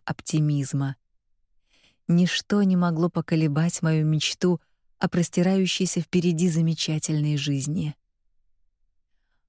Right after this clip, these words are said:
«Учти, тут обнаружилось, что я на самом деле художница-абстракционистка. Когда я вернусь домой, многое изменится. Всю эту массовую продукцию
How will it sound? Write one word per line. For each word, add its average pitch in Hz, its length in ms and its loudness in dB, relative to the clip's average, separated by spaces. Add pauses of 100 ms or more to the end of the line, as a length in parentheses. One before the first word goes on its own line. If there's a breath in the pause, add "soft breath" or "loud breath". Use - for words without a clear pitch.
(240)
«Учти, 175 680 0 (580)
тут 240 200 0
обнаружилось, 175 1000 0 (340)
что - 240 -2
я 220 180 2
на 196 180 -2
самом 160 460 0
деле 196 340 0
художница-абстракционистка. 190 2250 -2 (680)
Когда 180 320 0
я 175 140 2
вернусь 170 360 0
домой, 160 380 2
многое 165 640 0
изменится. 160 800 -2 (640)
Всю - 340 2
эту 185 220 0
массовую 165 580 0
продукцию 160 880 -2